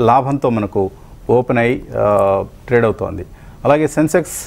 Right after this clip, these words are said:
రెండు వందల పాయింట్ల లా-, లాభం కనిపిస్తుంది. మిడ్ క్యాప్ ఇండెక్స్ కూడా పాజిటివ్గా ఓపెన్ అయింది. And, ఆ,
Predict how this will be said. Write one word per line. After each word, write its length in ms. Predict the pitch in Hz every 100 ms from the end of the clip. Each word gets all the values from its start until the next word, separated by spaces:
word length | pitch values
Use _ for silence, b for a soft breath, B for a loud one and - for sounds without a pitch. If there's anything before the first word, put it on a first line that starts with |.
| - B B -
రెండు 140 | 143 147
వందల 140 | 147
పాయింట్ల 340 | 135 131 123 123
లా-, 360 | 110 107 -
లాభం 260 | 117 117 110
కనిపిస్తుంది. 600 | 107 104 101 113 107 113
మిడ్ 200 | 117 120
క్యాప్ 260 | 170 156
ఇండెక్స్ 300 | 143 139 131
కూడా 140 | 135 135
పాజిటివ్గా 420 | 123 107 - 104
ఓపెన్ 180 | 92 98
అయింది. 320 | 95 95 98 B B B B B - 107
And, 180 | 104 95
ఆ, 300 | 95 98